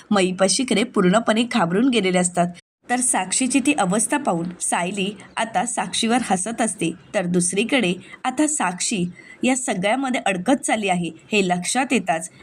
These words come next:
आपल्यासोबत आपली मुलगी खोटं बोलली आहे हे रविराज सरांच्या लक्षात आलेलं असतं.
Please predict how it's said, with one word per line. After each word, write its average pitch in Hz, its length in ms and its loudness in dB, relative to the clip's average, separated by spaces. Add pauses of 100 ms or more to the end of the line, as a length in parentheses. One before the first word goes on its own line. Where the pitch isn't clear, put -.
आपल्यासोबत 254 680 0
आपली 214 280 0
मुलगी 196 400 2 (260)
खोटं 262 340 2
बोलली 208 260 2
आहे 175 200 2 (240)
हे 233 120 2
रविराज 202 440 0
सरांच्या 185 360 0
लक्षात 233 420 0
आलेलं 185 280 -2
असतं. 175 300 -2